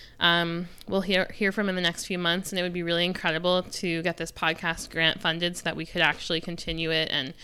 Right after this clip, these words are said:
make it sound good and devote more time to it and explore new topics and bring on more guests with all sorts of different identities from me and Rebecca so we can have more perspectives.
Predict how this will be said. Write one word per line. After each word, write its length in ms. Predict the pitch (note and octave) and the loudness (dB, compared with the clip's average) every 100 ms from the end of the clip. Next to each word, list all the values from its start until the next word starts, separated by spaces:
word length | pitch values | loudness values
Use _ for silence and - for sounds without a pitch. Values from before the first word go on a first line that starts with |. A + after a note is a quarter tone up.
| - - - - G#3 | -18 -18 -18 -8 -4
make 140 | G3 | -2
it 120 | - | 2
sound 360 | A#3 G3+ G3+ G3 | 8 8 8 4
good 280 | F#3+ F#3 F3+ | 4 4 2
and 140 | D3+ | -2
devote 260 | E3+ G#3+ F3 | 0 2 2
more 180 | E3 | -4
time 420 | D#3 - G#3+ A3 G#3+ | -4 2 4 6 4
to 260 | G#3+ G3+ | 2 4
it 300 | G3 F#3 F3 | 4 4 2
and 300 | - D3+ D3 - - - - | 0 -2 -6 -10 -18 -20 -12
explore 600 | F3 - - A#3 A#3+ A3+ | -10 -8 0 4 6 6
new 180 | G#3+ F#3+ | 4 0
topics 580 | - C4+ C4 A3 A3 G3 | 6 6 8 4 2 -2
and 120 | F#3 | 2
bring 160 | B3+ | 4
on 120 | A#3+ G#3+ | 6 6
more 180 | F#3 | 2
guests 500 | F3+ G3 G#3+ - - | 6 6 6 2 -4
with 120 | F#3+ - | -4 2
all 180 | A3 A#3 | 2 4
sorts 240 | A3 A3 | 0 -2
of 80 | F#3+ | -4
different 260 | F3+ E3+ D#3+ | -4 -2 -2
identities 680 | D3 F#3+ A3 A3 G#3+ G3+ - | 0 2 2 4 2 0 -2
from 320 | F3 D#3 D#3 | 0 0 0
me 140 | D#3 | -2
and 100 | C#3+ | -2
Rebecca 420 | D3 G3 G3 F#3+ | 0 0 2 0
so 140 | F#3 E3+ | 0 -6
we 60 | |
can 100 | F3 | -4
have 140 | F3+ F#3+ | -2 -2
more 140 | E3 | -2
perspectives. 840 | - E3+ - F#3 - F3+ E3+ F3 | -4 -6 -2 -4 0 -2 -2 -6